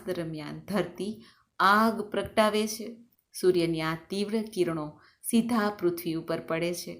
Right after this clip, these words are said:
એ દરમિયાન જલનું સ્તર ઓછું થાય છે. જ્યેષ્ઠ માસમાં માટે જ જે ફૂલ છોડ છે, નાના નાના છોડ છે, વૃક્ષ છે, તેને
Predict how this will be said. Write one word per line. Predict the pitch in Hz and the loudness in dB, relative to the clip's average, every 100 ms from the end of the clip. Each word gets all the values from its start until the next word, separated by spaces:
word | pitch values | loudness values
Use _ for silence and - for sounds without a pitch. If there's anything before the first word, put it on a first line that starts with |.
| - - | -14 -2
એ | 170 | 0
દરમિયાન | 165 160 160 160 156 160 165 - - _ 185 | 0 -2 -2 -2 -2 -2 -6 -12 -20 _ -2
જલનું | 180 208 214 233 240 | 4 6 8 6 4
સ્તર | 233 196 220 - - | 2 4 4 2 -2
ઓછું | 175 175 208 | -2 0 -2
થાય | 208 196 196 | -2 -4 -4
છે. | - 220 220 _ - _ - | -6 -12 -14 _ -20 _ -6
જ્યેષ્ઠ | 170 208 208 202 | 4 4 4 0
માસમાં | 175 170 170 175 196 233 - _ _ - | 0 0 -2 -2 -2 -4 -12 _ _ 2
માટે | 185 185 262 262 | 4 4 2 0
જ | - - _ _ _ - | -2 -8 _ _ _ -8
જે | 202 247 240 240 | 2 4 4 2
ફૂલ | - 240 247 233 | 2 4 4 2
છોડ | - 220 254 254 | 2 6 6 4
છે, | - 175 | 0 -4
નાના | 160 165 170 | -2 0 0
નાના | 165 160 160 170 | 0 -2 -2 -4
છોડ | - 170 170 | -4 -4 -4
છે, | - 170 160 175 - | -6 -6 -8 -10 -2
વૃક્ષ | 180 180 - 180 175 | 2 2 0 -6 -6
છે, | 175 156 - _ _ _ _ _ _ _ - | -8 -10 -12 _ _ _ _ _ _ _ -2
તેને | 170 170 | 0 0